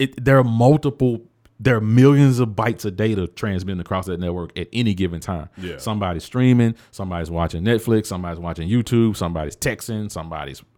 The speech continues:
Speaker 1: uploading pictures, downloading. It's a lot going on. So that's, that's why you get that, that.
Speaker 2: Do you, you run into that at hospitals?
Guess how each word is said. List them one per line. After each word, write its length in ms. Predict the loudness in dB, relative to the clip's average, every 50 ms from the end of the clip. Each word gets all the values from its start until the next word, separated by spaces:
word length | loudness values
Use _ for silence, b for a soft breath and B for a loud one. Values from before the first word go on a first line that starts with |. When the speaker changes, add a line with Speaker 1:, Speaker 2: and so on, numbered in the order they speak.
| _
Speaker 1:
uploading 400 | -4 -4 -2 -4 -6 -6 -6 -4
pictures, 280 | -4 -4 -4 -4 -6 -8
downloading. 540 | -6 -6 -6 -4 -4 -4 -4 -4 -4 -6 -8 B B B B B B
It's 100 | -20 -18
a 40 | -12
lot 380 | -8 -4 -2 0 0 -2 -2
going 280 | -6 -10 -6 -4 -4 -2
on. 240 | -2 -4 -4 -6 -10 b b b b b b b -12
So 400 | -8 -4 -4 -4 -4 -4 -8 -12 _ _ _ _ -6
that's, 200 | -4 -4 -4 -6
that's 200 | -8 -8 -8 -6
why 120 | -6 -6 -6
you 100 | -4 -4
get 180 | -6 -6 -6
that, 220 | -6 -6 -6 -8 -10 _ _ _ _ _ _ _ _
that. 180 | -18 -18 -18 -20 -20 _ _ _ -20 -20 _ _ _ -8
Speaker 2:
Do 80 | -6
you, 240 | -6 -6 -6 -8 -12 _ -12
you 140 | -8 -8 -6
run 180 | -4 -2 -2 -2
into 260 | -2 -4 -4 -6 -4
that 320 | -4 -4 -4 -4 -6 _
at 220 | -10 -10 -10 -10 -10
hospitals? 680 | -8 -8 -8 -8 -6 -8 -8 -8 -8 -12 -14 -18 -20